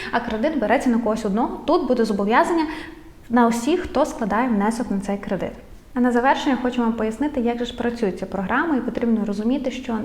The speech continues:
не усі банки почнуть одразу працювати з цією програмою, якщо вона увійде в дію, як було з усіма іншими програмами. Як це все працює?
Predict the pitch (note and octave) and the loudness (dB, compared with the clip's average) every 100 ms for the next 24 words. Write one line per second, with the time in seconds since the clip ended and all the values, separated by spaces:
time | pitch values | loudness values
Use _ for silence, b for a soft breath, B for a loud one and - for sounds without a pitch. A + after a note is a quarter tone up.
0 | G#3+ A#3+ C4 C4 B3 F#3+ G#3+ C#4+ C#4+ A3+ | 0 2 0 -2 -4 -2 -2 -2 -4 -6
1 | G3+ A#3+ B3+ G3 G3 A3 A3 G#3 G3+ - | -4 -4 -2 -2 -2 -2 -2 -6 -6 -6
2 | G3 G3 G3 G3 - F3 - F#3 A3 D#4 | -2 0 -2 -4 -8 -8 -6 -2 0 0
3 | G#3+ - A3 G#3 G3 - - A3 G3+ F#3+ | -2 -4 -4 -2 -2 -4 -4 -4 -2 0
4 | G3+ A3 F#3 F#3 F3+ E3+ B B B - | 0 0 0 -2 -4 -8 B B B -2
5 | E4+ C#4 A3+ G3+ G3+ G3+ G3+ D4 A3+ A#3 | 2 2 4 2 0 -2 0 2 2 0
6 | G3+ - F#3 E3 - - B B B - | -2 0 0 -2 -4 -10 B B B 0
7 | B3+ C4+ - B3 - G#3+ - - - - | 2 2 -2 -8 -4 -4 -4 -8 -10 -12